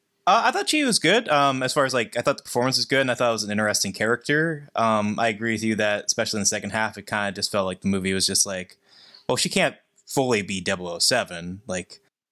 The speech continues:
it, it kinda felt like they got cold feet after a point,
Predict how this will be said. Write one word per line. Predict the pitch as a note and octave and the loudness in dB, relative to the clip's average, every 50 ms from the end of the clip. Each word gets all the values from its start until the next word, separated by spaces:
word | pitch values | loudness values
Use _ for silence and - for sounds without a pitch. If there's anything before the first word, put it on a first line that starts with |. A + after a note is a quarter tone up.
| _ - | _ -4
it, | A2 B2 - C3+ C#3 | -2 -2 0 0 -2
it | C3+ C3+ | 0 0
kinda | F3 E3+ D#3 | 2 2 2
felt | D3 D3+ C#3+ | 2 0 -2
like | B2+ A2 | -2 -2
they | B2 | -2
got | A2 A#2+ A2+ - | -2 -2 -2 -2
cold | - - G#2+ G2 - | -4 -6 -6 -6 -6
feet | - - A2+ G2 F2 F2 - - - - - | -6 -4 -4 -4 -4 -6 -6 -6 -6 -4 -4
after | F#2+ F#2+ - - F2+ | -4 -4 -4 -6 -8
a | F2+ | -10
point, | - - G2 F#2+ F2+ F2 E2+ E2 - - - - | -8 -4 -2 -2 -2 -2 -4 -6 -8 -10 -10 -10